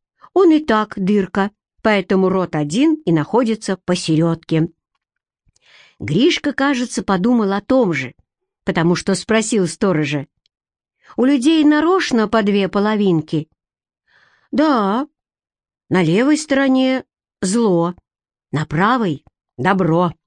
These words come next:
«На левой — зло? Отчего же в ней сердце?»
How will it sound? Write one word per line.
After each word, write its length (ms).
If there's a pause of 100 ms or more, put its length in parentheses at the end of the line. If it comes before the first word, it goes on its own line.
(800)
«На 140
левой — 600 (240)
зло? 640 (540)
Отчего 460
же 140
в 60
ней 180
сердце?» 640